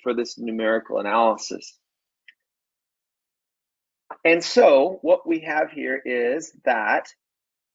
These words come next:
the red line, if you look in both of these, the red line in both cases is the calculated crest displacement, but normalized. So it, so that would be normalized by the maximum value. You can see that right here.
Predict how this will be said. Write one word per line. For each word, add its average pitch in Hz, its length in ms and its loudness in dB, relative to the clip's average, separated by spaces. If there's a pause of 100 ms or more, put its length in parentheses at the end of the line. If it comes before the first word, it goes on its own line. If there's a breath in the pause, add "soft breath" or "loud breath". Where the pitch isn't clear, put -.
(540)
the 135 140 0
red 175 380 4
line, 131 440 0
if 156 80 -20 (240)
you 127 180 -4
look 147 180 -2
in 143 120 -4
both 131 260 -6
of 104 100 -20
these, 101 240 -10
the 117 120 0
red 175 300 4
line 143 240 4
in 127 100 0
both 135 240 0
cases 110 520 -4
is 120 200 -6
the 113 140 -10 (120)
calculated 185 960 0 (240)
crest - 360 0
displacement, 123 760 -4 (1200)
but 147 180 0
normalized. 113 580 0
So 123 240 2
it, 110 120 0 (220)
so - 180 -8
that 135 200 4
would 123 160 -6
be 127 380 -4 (160)
normalized 127 600 -2
by 113 140 2
the 110 100 -6
maximum 104 540 -10
value. 95 380 -4
You 107 40 -10
can 104 160 -16
see 110 260 -10
that 104 220 0
right 92 140 2
here. 87 180 -4